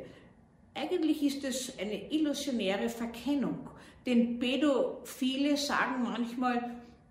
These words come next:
"Die Kinder sind meine besten Freunde, ich fühle mich nur wohl mit Kindern, ich habe mich, äh, einfach erotisch angesprochen gefühlt durch das Kind und das Kind hat mich verführt." Wir Psychiater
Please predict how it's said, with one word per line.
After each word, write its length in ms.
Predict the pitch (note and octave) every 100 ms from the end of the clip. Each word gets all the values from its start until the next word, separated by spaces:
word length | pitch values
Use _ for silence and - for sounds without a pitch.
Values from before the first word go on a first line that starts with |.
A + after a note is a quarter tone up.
| -
"Die 60 | F#3
Kinder 340 | - C4+ C4
sind 280 | B3 A#3+ A#3
meine 200 | G#3 G3+
besten 440 | - A#3 - -
Freunde, 600 | A3+ F#3 E3 A#3 A#3 G#3 - -
ich 160 | C4 A#3
fühle 300 | - F4+ F#4
mich 240 | F4+ -
nur 200 | D#4+ B3
wohl 280 | C4+ F4 E4+
mit 240 | A#3+ -
Kindern, 460 | - C4 A#3+ G#3+ G3+ - -
ich 320 | - B3+ - - -
habe 260 | - A3+
mich, 420 | C#4+ C#4+ - - -
äh, 480 | F#3 D#3 - -
einfach 500 | A3+ A3+ B3+ - - -
erotisch 540 | G#3+ A3+ D4 D4 A#3+
angesprochen 760 | A#3 D4+ E4 - - G3 - G#3
gefühlt 440 | A3 - A#3 A3+
durch 140 | G#3+ -
das 220 | G#3 -
Kind 280 | - D4 -
und 160 | G#3
das 180 | G#3 -
Kind 380 | - E4+ G4+ A#3+
hat 160 | C#4 C#4
mich 180 | C4+ -
verführt." 640 | B3 B3+ D4+ A#3 - - - - - - - _ _
Wir 480 | F#3+ G#3+ C4+ D#4+ D#4 - - - - _ -
Psychiater 840 | - F#3 F3+ D#3+ - C#4 C#4+ C#4